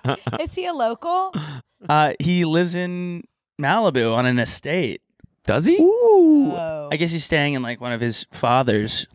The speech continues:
Speaker 2: uh, estates.
Speaker 3: I think he used to live in Venice, like, on the canals.
Speaker 2: Oh.
Speaker 3: There was a big ass house that actually was, is on Washington. It's
Speaker 2: Okay.
Speaker 3: like, you know, it's, like, kind of in, I mean, I don't know.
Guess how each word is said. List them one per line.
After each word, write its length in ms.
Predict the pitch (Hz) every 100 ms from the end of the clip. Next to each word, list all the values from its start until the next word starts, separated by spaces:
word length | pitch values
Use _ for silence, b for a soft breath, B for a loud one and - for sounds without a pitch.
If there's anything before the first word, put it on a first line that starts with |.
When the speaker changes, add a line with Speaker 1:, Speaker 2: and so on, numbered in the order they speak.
| - -
Speaker 2:
uh, 320 | 110 107 110 -
estates. 600 | - - 117 120 - -
Speaker 3:
I 60 | -
think 140 | 196
he 80 | 262
used 260 | 117 151 -
to 60 |
live 160 | 107 85
in 100 | 76
Venice, 460 | 65 62 - - _ _ -
like, 140 | 101
on 180 | 90 120
the 60 | 123
canals. 640 | 107 90 90 76 - - _ 123
Speaker 2:
Oh. 260 | 117 98
Speaker 3:
There 100 | 101
was 140 | 101 92
a 40 |
big 300 | 87 98 92
ass 320 | 90 85 -
house 400 | - 85 85 85
that 140 | 87 -
actually 240 | 90 -
was, 140 | 107 - _ B B B B
is 160 | 123 - 117
on 260 | 127 143
Washington. 680 | 101 95 110 98 - 69 62 _ _ _ _ _ _ _ _ _
It's 220 | 107 120
Speaker 2:
Okay. 140 | 135 117
Speaker 3:
like, 100 | - B B B _ _ _
you 160 | 123 117
know, 200 | 92 85
it's, 220 | 98 -
like, 140 | 113
kind 240 | - 147 165
of 120 | 127
in, 220 | 117 104 -
I 120 | 117
mean, 140 | 120
I 100 | 92
don't 120 | 120 80
know. 260 | 73 87